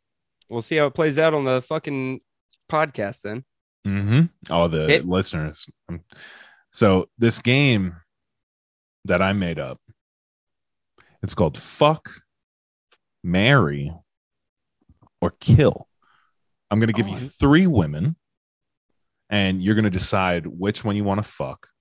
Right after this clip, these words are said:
Speaker 1: Mm-hmm.
Speaker 2: which one you wanna kill,
Speaker 1: Oh, of course.
Speaker 2: and which one you wanna marry. I
Speaker 1: Oh,
Speaker 2: don't,
Speaker 1: I
Speaker 2: I don't
Speaker 1: see.
Speaker 2: think that's the right, right order, but it doesn't matter.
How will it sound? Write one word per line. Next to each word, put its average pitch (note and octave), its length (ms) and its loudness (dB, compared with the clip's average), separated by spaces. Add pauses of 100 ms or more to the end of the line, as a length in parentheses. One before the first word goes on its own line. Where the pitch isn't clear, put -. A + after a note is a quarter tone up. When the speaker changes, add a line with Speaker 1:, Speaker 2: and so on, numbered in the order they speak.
(320)
Speaker 1:
Mm-hmm. A2+ 320 -10 (140)
Speaker 2:
which F#2 280 -2
one F#2+ 120 0
you F#2 100 -2
wanna F2+ 240 -2
kill, C#2+ 640 0 (360)
Speaker 1:
Oh, A2 160 -8
of F#2+ 120 -18
course. - 400 -16 (220)
Speaker 2:
and F2 240 -6
which E2 260 -8
one E2 140 -6
you D#2+ 80 -8
wanna D2+ 200 -10
marry. D2 480 -16 (460)
I D#3+ 120 -2
Speaker 1:
Oh, - 20 0
Speaker 2:
don't, G#2 100 0
Speaker 1:
I B2+ 100 0
Speaker 2:
I A#2+ 100 4
don't A#2+ 80 8
Speaker 1:
see. A#2 60 4
Speaker 2:
think A2 100 4
that's G2+ 180 0
the F#2 60 -2
right, E2 140 0 (280)
right D#2 180 -4
order, C#2 340 -8 (120)
but F#2 120 0
it F2 120 -4
doesn't G2+ 240 0
matter. D2 220 -8